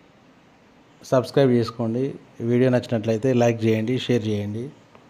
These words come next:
వరంగల్ జిల్లా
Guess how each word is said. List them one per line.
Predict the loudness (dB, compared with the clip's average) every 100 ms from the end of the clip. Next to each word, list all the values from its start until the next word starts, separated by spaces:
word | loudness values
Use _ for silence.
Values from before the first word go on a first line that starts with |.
| _ -20 -20 _ _ _ _ _ _ _ _ _ _ _ _ -20 _ -20 -20 _ _ _ _ _ _ _ _ _ _ _ _ _ _ _ _ _ _ _ _ _ _ -20 _ -20 -20 _
వరంగల్ | 0 4 4 4
జిల్లా | 4 4